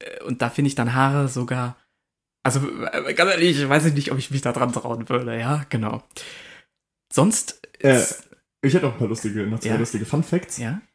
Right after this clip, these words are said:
Speaker 2: Und zwar, wie wir es gerade schon von Animationskünstlerinnen haben, das Chamäleon Pascal.
Speaker 1: Ja.
Speaker 2: Das ist ein echtes Chamäleon. Eine Animateurin von dem Film hat ein Chamäleon sich kurz vor Drehbeginn oder Produktionsbeginn gekauft und hat das Ka-,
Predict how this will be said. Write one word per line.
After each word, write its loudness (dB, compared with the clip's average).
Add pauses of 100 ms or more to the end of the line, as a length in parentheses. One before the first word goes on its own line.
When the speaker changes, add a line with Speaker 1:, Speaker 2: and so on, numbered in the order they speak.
(140)
Speaker 2:
Und 0
zwar, 0
wie 0
wir 0
es -6
gerade -4
schon -2
von -4
Animationskünstlerinnen 0
haben, 0
das -2
Chamäleon 8
Pascal. -4 (340)
Speaker 1:
Ja. 2
Speaker 2:
Das 2
ist -2
ein 0
echtes -2
Chamäleon. -2 (240)
Eine 4
Animateurin 4
von 0
dem 2
Film 2
hat 0
ein 0
Chamäleon 2
sich -6
kurz 4
vor 2
Drehbeginn 6
oder 4
Produktionsbeginn 2
gekauft 2
und 0
hat 0
das -4
Ka-, -4